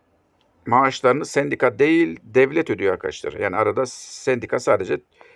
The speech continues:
yetkili ise X kurumunda, Y kurumunda o toplu iş sözleşmesini imzalıyor. Ama maaşı ödeyen sendika değil, maaş ödeyen devlet. O yüzden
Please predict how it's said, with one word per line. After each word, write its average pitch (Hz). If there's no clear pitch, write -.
yetkili 139
ise 110
X 131
kurumunda, 98
Y 117
kurumunda 92
o 135
toplu -
iş 135
sözleşmesini 104
imzalıyor. 101
Ama 170
maaşı 147
ödeyen 139
sendika 151
değil, 160
maaş 120
ödeyen 110
devlet. 123
O 143
yüzden 135